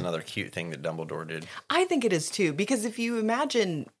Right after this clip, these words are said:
Speaker 2: the logical person who would set the passwords would be Dumbledore.
Speaker 1: Yeah, for security's sake.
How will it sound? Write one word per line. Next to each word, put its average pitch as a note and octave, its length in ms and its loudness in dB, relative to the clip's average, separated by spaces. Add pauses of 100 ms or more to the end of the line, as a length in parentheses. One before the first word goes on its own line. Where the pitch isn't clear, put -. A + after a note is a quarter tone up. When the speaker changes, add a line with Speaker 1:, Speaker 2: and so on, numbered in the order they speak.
(200)
Speaker 2:
the E3+ 120 6
logical E3 640 2
person D#3 400 -2
who D3 160 -6
would C#3 220 -6
set - 400 2
the C#3+ 100 2
passwords A3 1000 0 (200)
would D3 140 -2
be B2 140 -4
Dumbledore. C3 760 0 (220)
Speaker 1:
Yeah, G2 220 0 (160)
for A2+ 120 0
security's A2 520 2
sake. - 180 -2